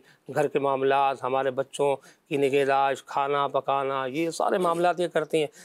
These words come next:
اچھا، پھر ہمارے جو عزت آبرو کی حفاظت وغیرہ دیگر معاملات میں یہ، آ، جو ہے وہ best ہے۔ تو اب ان، ان خصائص کی طرف نظر رکھے، کمزوری کی طرف نظر نہ رکھے۔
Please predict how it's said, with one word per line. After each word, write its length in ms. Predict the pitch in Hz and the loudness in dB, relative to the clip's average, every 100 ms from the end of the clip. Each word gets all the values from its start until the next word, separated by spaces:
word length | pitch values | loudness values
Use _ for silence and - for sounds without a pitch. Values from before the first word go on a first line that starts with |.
| - | -8
اچھا، 240 | 127 - 160 | -4 -2 0
پھر 160 | 170 | 0
ہمارے 400 | 147 143 147 160 160 _ _ - | 0 0 0 0 -4 _ _ -14
جو 240 | 135 151 | 0 2
عزت 480 | 165 143 147 170 160 | 4 2 -2 -2 0
آبرو 400 | 143 143 147 160 | 0 -2 0 -2
کی 320 | 156 - 156 139 | -2 -2 0 0
حفاظت 440 | - 139 147 147 | 0 0 0 0
وغیرہ 280 | 147 165 175 | 0 2 2
دیگر 320 | 156 180 190 | 2 2 0
معاملات 520 | 175 156 156 160 165 165 | 0 0 2 2 0 0
میں 140 | 165 | 0
یہ، 200 | 175 180 175 _ _ | 2 0 -2 _ _
آ، 140 | 156 156 | 0 2
جو 220 | 143 147 | 2 2
ہے 80 | 170 | 4
وہ 140 | 165 | 2
best 380 | 139 160 147 - | 2 0 -2 -6
ہے۔ 60 | 113 _ _ - | -6 _ _ -4
تو 80 | - | -2
اب 200 | 175 185 - - | -2 -4 -10 0
ان، 220 | 220 233 - | 2 0 2
ان 200 | 247 240 160 | 2 2 0
خصائص 720 | 156 - - 170 - 170 214 - | -4 -6 -2 -2 2 2 0 0
کی 100 | 185 | 0
طرف 240 | 190 170 | 0 0
نظر 280 | 160 147 139 | 0 2 0
رکھے، 260 | 127 - - _ _ _ _ _ | -2 -10 -20 _ _ _ _ _
کمزوری 380 | - 147 156 185 | -4 2 4 4
کی 100 | 202 | 4
طرف 180 | 196 190 | 2 2
نظر 240 | 190 185 | 0 0
نہ 100 | 196 | 2
رکھے۔ 300 | 220 165 - | 2 0 0